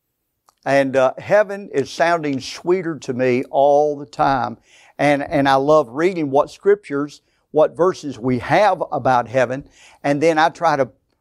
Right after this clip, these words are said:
read in between the lines, and I try to imagine what it will truly be like. We've got a, a fair description, but the truth is, number one, it'll be far more beautiful than what we ever suspected.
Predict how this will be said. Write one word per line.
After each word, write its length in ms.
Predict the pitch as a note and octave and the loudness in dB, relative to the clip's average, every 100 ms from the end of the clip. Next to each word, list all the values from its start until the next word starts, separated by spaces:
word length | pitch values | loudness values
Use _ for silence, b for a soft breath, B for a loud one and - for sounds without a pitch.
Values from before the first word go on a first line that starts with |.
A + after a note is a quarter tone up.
| - | -8
read 340 | C3 E3+ G3 | 0 2 0
in 180 | F#3 E3 | -2 -4
between 440 | C#3 - F3 E3+ C3+ | -6 -6 -4 -2 0
the 80 | |
lines, 640 | B2 B2+ D3 C#3 A#2+ A#2 - | 0 0 0 -2 -6 -10 -6
and 100 | C3+ | -2
I 80 | B2 | -2
try 320 | - E3 D3+ | 0 0 0
to 180 | C3 B2 | -2 -4
imagine 760 | B2+ B2+ C#3 D3 C#3+ B2 A#2 - b b | -4 -2 2 2 0 -2 -8 -10 b b
what 320 | C#3 D3+ D#3+ - | -2 0 0 -2
it 240 | D#3+ D#3 | -6 -6
will 460 | - C#3+ D3 C#3 - _ - | -4 0 0 0 -4 _ -18
truly 640 | - E3 E3 C#3+ C#3 B2 _ C3+ | -2 2 2 4 0 -2 _ -2
be 120 | C#3+ | 0
like. 460 | C3+ C#3 C#3+ B2+ - | 2 4 2 0 -6
We've 220 | C3+ D#3+ | -4 0
got 240 | D#3 D3+ C#3 | 2 2 0
a, 160 | A#2+ b b | -4 b b
a 120 | D3 | -4
fair 340 | C#3+ G#3 G#3+ G#3+ | -2 -2 -2 -2
description, 800 | D3 - - C3+ - - C3 C3 | -4 -8 -2 -2 -2 -8 -6 -4
but 120 | C3+ | -4
the 80 | C3+ | -6
truth 360 | - G3+ - | -4 -4 -2
is, 340 | C#3 C3 C3 - b b b b | 0 0 -2 -14 b b b b
number 280 | E3 D3+ C#3+ | 0 2 0
one, 340 | D#3+ G3 D3+ | 0 0 0
it'll 220 | D#3 C3+ | -4 -2
be 120 | C3 | 0
far 440 | B2 - F3 F3 E3+ | -2 0 2 2 0
more 200 | E3 C#3+ | -2 -2
beautiful 560 | A#2+ E3 D3 A#2 B2+ | -2 -4 -4 -2 -2
than 200 | B2+ B2+ | -2 -2
what 200 | C3 C3 | -2 -2
we 200 | C3+ C3+ | -4 -6
ever 180 | C3 A#2+ | -6 -8
suspected. 800 | - B2+ - C#3 C3 - B2+ - | -16 -18 -8 -4 -4 -6 -18 -18